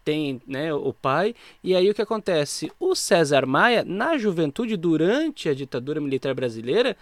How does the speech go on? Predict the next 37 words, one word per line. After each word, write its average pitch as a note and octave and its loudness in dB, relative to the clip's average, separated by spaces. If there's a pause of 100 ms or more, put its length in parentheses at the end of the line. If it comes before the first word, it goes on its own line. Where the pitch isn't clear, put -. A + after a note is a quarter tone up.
(280)
ele E3 2
é E3+ 4
revolucionário, F#3+ -2 (180)
né? C3 -6
Ele D#3+ -4
vai A2+ -2
ser - -4
preso, D3 2 (540)
ele B2+ -6
vai B2 -2
fazer, C3+ 0
vai C3 0
de D3+ -8
fato, D#3 0 (420)
é, A#2 0
é, G#2+ 0 (680)
não C3 -8
sei C#3 -2
aí C3 6
exatamente B2+ -2
quanto E3 -4
ele C3 -2
se - -8
insere, C3 0 (260)
mas B2+ -2
ele C#3 -4
tá F3+ 2
na, G3+ 0 (240)
na C3 -6
clandestinidade, E3 0 (600)
acaba D3+ -6
sendo D#3 -8
preso F#3 2
e G#3+ -4
vai, F#3+ 2 (400)
é, D3+ -2
exilado E3+ 2